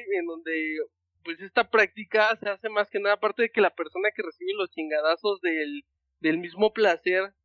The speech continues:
eh, obtiene, pues, también, del mismo dolor también obtiene el placer, pues, también a la otra persona que le propina los golpes, pues, hace que se contraigan un poco la, se contraiga un poco la vagina que está penetrando y así obtener,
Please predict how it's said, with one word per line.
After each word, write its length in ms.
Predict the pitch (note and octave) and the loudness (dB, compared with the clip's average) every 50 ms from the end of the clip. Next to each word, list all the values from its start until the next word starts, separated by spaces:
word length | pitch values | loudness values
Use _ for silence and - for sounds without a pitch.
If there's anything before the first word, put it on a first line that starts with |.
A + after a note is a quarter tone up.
| _ _ _ _ _ _ _ _ _ _ _ - | _ _ _ _ _ _ _ _ _ _ _ -2
eh, 180 | G#3 G3+ G3 | 0 0 0
obtiene, 840 | F#3 F3 - _ F3+ F3+ F#3 G3 G3+ G#3 G#3+ G3+ F3+ D3+ - D3 D3 _ | 0 -2 -4 _ 0 0 0 2 2 2 2 2 0 -2 -4 -8 -10 _
pues, 200 | - D#3+ D#3 - | -6 -6 -6 -2
también, 680 | - D#3+ D#3 D#3 D#3+ E3+ F3 F#3+ G3 F#3+ F#3 F3+ F3 D#3+ - | -2 -2 0 0 0 -2 -2 -4 -6 -10 -10 -10 -10 -2 2
del 180 | D#3+ E3 F3 | 2 2 4
mismo 320 | F3+ F#3+ G3 F#3 A3+ B3 A#3 | 2 2 2 4 4 4 6
dolor 320 | G#3+ F3+ E3+ F3 F#3 - | 4 4 4 4 2 2
también 280 | - G#3 G#3 G#3 G3+ G#3 | 2 2 2 2 2 2
obtiene 340 | G#3 - _ - F#3+ G3 G3 | 0 0 _ 0 2 2 2
el 100 | G3 G3 | 0 0
placer, 460 | - F#3+ E3+ D3+ - - F#3+ G#3 A#3 A#3+ _ _ - - - - _ | 0 0 0 0 0 0 -2 -2 -2 -4 _ _ -20 -20 -20 -18 _
pues, 240 | - A3 G#3 G3 - | 2 4 4 4 2
también 380 | - G#3 F#3 F3+ F#3 F#3 F#3+ G3+ | 0 0 0 2 0 0 2 2
a 60 | G#3 | 4
la 140 | G#3 G#3 G3 | 4 4 2
otra 200 | F#3+ F#3+ G#3+ G#3 | 2 -2 -4 -2
persona 400 | - G#3+ G3 F#3+ G3+ G3 G3 G3+ G3 | -2 -2 -2 -2 -2 -2 -2 -2 -2
que 100 | - A3 G3+ | -2 -2 -2
le 120 | G3 F3 | -2 -2
propina 500 | - - D#3+ D#3+ D3+ - F3 F3 G3 G3+ | -4 -4 -4 -4 -4 -2 -2 0 0 0
los 240 | G#3 G#3 G3+ F3+ F3 | 0 -2 -4 -6 -4
golpes, 520 | E3 F3 F3 E3+ - F#3 F#3 F#3+ G3 - _ | -4 -4 -4 -4 -2 -2 -2 -2 -2 -4 _
pues, 520 | _ F#3+ F3 D#3+ D3+ D3 D3 D3 D3 C#3+ - | _ -2 0 0 0 -2 -4 -4 -6 -6 -4
hace 260 | E3 E3 - - G3 | -6 -4 -2 -4 -6
que 240 | - - G#3+ F#3+ D#3+ D3 C#3+ - _ _ _ _ _ _ _ _ _ _ _ _ _ | 0 2 2 2 2 0 -4 -12 _ _ _ _ _ _ _ _ _ _ _ _ _
se 120 | - G#3 | -2 0
contraigan 460 | - G3 F#3+ F3+ F#3 G#3 G#3 A3 A3+ A#3 | 2 2 0 2 2 4 4 4 4 2
un 120 | A3+ G#3+ | 0 2
poco 340 | - A3+ G#3+ - - A#3 A#3 | 0 0 0 2 0 0 2
la, 340 | A3+ G#3+ G3+ F#3 D#3+ D#3 D3+ C#3+ C#3+ C#3+ _ _ _ _ _ _ _ - _ _ | 4 4 2 2 2 -2 -6 -10 -16 _ _ _ _ _ _ _ _ -20 _ _
se 80 | F#3 F#3 | -6 -4
contraiga 320 | G3 G3 G3 G#3+ A#3 A#3+ | -2 0 2 2 2 0
un 60 | B3+ A3 | -2 -4
poco 180 | B3+ B3+ - | -4 -2 0
la 120 | B3+ A#3 G3+ | 2 2 2
vagina 320 | F3+ - - A3+ A#3 A#3 | 2 0 -2 -4 -4 -4
que 60 | - | -4
está 180 | - _ - G#3+ | -4 _ -4 -2
penetrando 580 | - - A3 G3+ E3+ - - F3+ F#3+ G3+ G#3+ G#3+ | 0 -2 -2 -2 -4 -4 -4 -4 -4 -2 0 0
y 60 | G3+ | 0
así 200 | E3+ D3 - F#3 | -2 -2 -6 -10
obtener, 420 | - - G3 F#3+ F#3+ F#3+ F#3+ G3 | -6 -4 -4 -2 0 -2 -2 -2